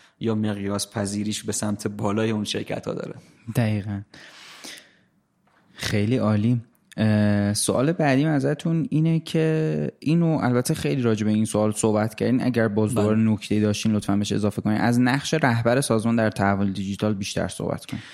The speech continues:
Speaker 1: ببینید، رهبر سازمانی که مفهوم تحول دیجیتال رو نمی‌شناسه چی کار می‌کنه؟ میاد منتظر می‌شینه از، اه، در واقع از بدنه سازمان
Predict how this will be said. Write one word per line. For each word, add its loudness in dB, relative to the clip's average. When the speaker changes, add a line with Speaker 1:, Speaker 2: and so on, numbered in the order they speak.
Speaker 1:
ببینید، 2
رهبر 4
سازمانی 2
که 0
مفهوم 0
تحول 2
دیجیتال -2
رو 0
نمی‌شناسه 0
چی -6
کار 2
می‌کنه؟ -2
میاد 0
منتظر 0
می‌شینه -2
از، -2
اه، 2
در 2
واقع 0
از 0
بدنه 2
سازمان 0